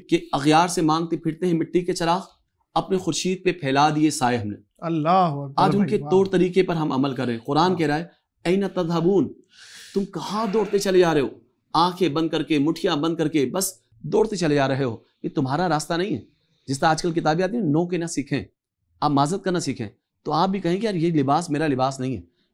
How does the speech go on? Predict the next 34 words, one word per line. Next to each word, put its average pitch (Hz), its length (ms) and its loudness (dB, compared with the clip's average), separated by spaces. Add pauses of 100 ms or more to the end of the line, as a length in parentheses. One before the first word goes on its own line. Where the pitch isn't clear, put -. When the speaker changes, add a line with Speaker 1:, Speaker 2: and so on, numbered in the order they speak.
Speaker 1:
बेहतरीन 143 340 -2
लिबास 170 280 0
वही 175 200 2
है 170 260 -2 (240)
जो 143 100 -2
इस्लाम 143 420 -2
के 151 120 -4
करीब 165 300 2
हो 170 80 4 (380)
और 143 80 -2
सुन्नत 156 400 -4
रसूल 139 300 -4
के 123 120 -10
करीब 98 260 -8
हो। 87 60 -20 (360)
Speaker 2:
अकीका 240 360 -2
करने 247 300 -2
का 240 80 -4
सुन्नत 233 420 -4
तरीका 180 280 -4
क्या 139 220 -12
है? 127 120 -20 (680)
अब 196 280 -2
अकीका 214 760 0 (720)
बहुत 160 260 2
सारे 190 240 4
जानवर 170 380 4
भी 185 120 4
काटे 170 300 2
जाते 156 320 0
हैं, 156 240 0
Speaker 1:
हाँ, 110 400 -6
जी, 101 140 -16
जी। - 100 -18